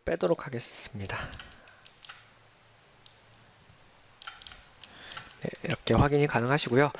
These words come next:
어, 그리고 이제 중요한 건 마블러스 디자인에서 보내게 되면 지금 여기 노말이나 이런 게 조금 고정이 돼 있습니다. 그래서 나중에 형태가 변해도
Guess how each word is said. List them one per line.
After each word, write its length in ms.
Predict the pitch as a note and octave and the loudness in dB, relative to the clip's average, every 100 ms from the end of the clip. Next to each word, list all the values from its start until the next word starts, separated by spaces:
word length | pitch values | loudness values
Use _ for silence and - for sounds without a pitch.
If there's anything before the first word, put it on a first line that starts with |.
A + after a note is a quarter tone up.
| - - - - | -8 -8 -6 6
어, 480 | C3 C3 C3 C3 C3 | 10 12 12 12 10
그리고 260 | D#3 F3 F#3 | 8 8 8
이제 340 | D#3 D#3+ C#3+ - - - | 10 8 8 0 -20 0
중요한 460 | - D#3 D#3+ E3+ D3 | 4 6 8 6 8
건 340 | C3+ D3+ A#2+ - - - _ _ _ _ _ | 10 10 6 -4 -20 -20 _ _ _ _ _
마블러스 440 | - B2+ E3 E3+ - | 6 8 8 2 -2
디자인에서 500 | D#3 D3 C#3+ C3+ D3 | 0 4 6 6 8
보내게 320 | - B2+ C#3 | 6 6 2
되면 480 | B2 A#2+ D#3 A2+ - _ | 2 4 6 4 -2 _
지금 380 | - B2 C3 B2 | 0 6 8 8
여기 180 | A#2 A#2+ | 6 8
노말이나 540 | A#2+ D#3 E3+ D#3+ D3 | 8 8 6 6 6
이런 200 | A#2 A#2+ | 6 4
게 100 | B2 | 2
조금 280 | - B2+ B2+ | 2 0 0
고정이 420 | - - C#3 G#3+ | 6 8 8 4
돼 80 | D#3 | 4
있습니다. 320 | A2 - A#2+ | 4 2 2
그래서 200 | A2+ A2+ | 2 4
나중에 260 | A2 G#2+ B2 | 4 2 2
형태가 380 | E3+ G#3+ A3 F3+ | 2 4 6 6
변해도 520 | A#2+ A2 - D#3+ | 6 2 4 4